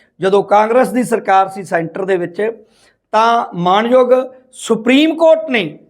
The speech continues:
ਸੀ ਬੀ ਆਈ ਬਾਰੇ ਕਹਿ ਦਿੱਤਾ ਸੀ ਕਿ ਇਹ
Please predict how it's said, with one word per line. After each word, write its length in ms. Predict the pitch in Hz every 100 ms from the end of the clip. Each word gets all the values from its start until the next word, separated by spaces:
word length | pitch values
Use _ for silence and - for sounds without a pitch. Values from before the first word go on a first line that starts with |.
| _ _ _ _ _
ਸੀ 360 | - 202 220
ਬੀ 160 | 220 240
ਆਈ 120 | 240
ਬਾਰੇ 220 | 208 196
ਕਹਿ 220 | 180 165
ਦਿੱਤਾ 220 | 160 - 135
ਸੀ 140 | - _ _ _ _ _ _ _
ਕਿ 80 | 202
ਇਹ 680 | 214 196 185 196 220 247